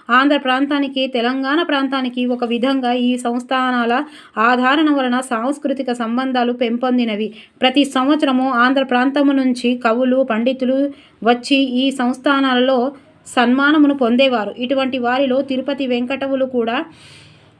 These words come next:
వెంకట కవులు కూడా ముఖ్యులు. ఈ అవధాన ఆనాడు తెలంగాణ ప్రాంతానికి, ఆంధ్ర ప్రాంతానికి మధ్య భాషాపరమైన వంతెనలుగా ఉండినవి.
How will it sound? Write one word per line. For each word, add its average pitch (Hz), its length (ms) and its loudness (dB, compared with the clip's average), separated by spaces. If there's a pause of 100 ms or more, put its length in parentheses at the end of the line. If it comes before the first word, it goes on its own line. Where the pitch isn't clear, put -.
(320)
వెంకట 269 320 2
కవులు 277 380 4
కూడా 262 420 2
ముఖ్యులు. 254 760 2
ఈ 302 200 4
అవధాన 294 600 2 (600)
ఆనాడు 269 400 4
తెలంగాణ 294 520 2
ప్రాంతానికి, 285 540 0
ఆంధ్ర 254 260 0
ప్రాంతానికి 285 520 0
మధ్య 247 440 0
భాషాపరమైన 262 880 -2
వంతెనలుగా 247 680 0
ఉండినవి. 233 640 -2